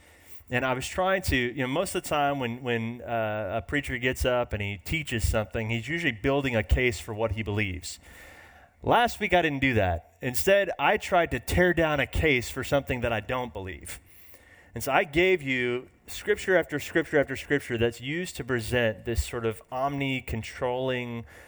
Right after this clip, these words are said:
presentation of God. And I went one by one and showed how each one of those passages are grossly misrepresenting God because they're being taken, for the most part, out of context. So we mentioned one passage in particular that, um,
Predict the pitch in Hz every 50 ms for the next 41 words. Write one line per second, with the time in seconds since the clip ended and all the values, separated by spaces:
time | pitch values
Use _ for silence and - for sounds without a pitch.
0 | - _ _ - - - 135 131 123 127 123 113 - 123 117 120 117 - - 120
1 | 110 107 101 101 107 101 98 95 95 95 95 98 - - - 113 110 117 123 127
2 | 131 127 113 113 120 139 151 147 143 143 131 123 117 113 117 113 110 104 104 104
3 | 101 104 - - 123 113 110 101 98 104 110 - 151 139 156 - - 143 135 123
4 | 120 117 110 - - - 113 110 110 - - 104 92 101 95 90 87 95 101 101
5 | - - 113 110 107 117 123 127 131 131 127 - - - 104 98 98 98 107 117
6 | 127 131 135 - - - 113 113 113 - 107 104 98 101 110 107 104 101 98 95
7 | 92 98 98 98 107 120 123 123 - - - - - - - - 110 123 113 110
8 | 117 113 107 113 110 107 98 - 139 135 139 131 - 117 107 - 117 120 139 170
9 | 202 208 - - - 135 123 117 - - 120 117 120 117 117 - - 113 104 98
10 | 92 - 95 76 - - - - - - - - - - - - - - - -
11 | - 127 120 127 127 123 127 143 143 147 147 - 147 131 127 139 147 151 - 156
12 | 147 139 139 139 - 135 113 120 113 107 117 - - 147 143 - - 143 131 131
13 | 131 131 135 123 123 110 104 107 104 98 98 95 95 95 95 95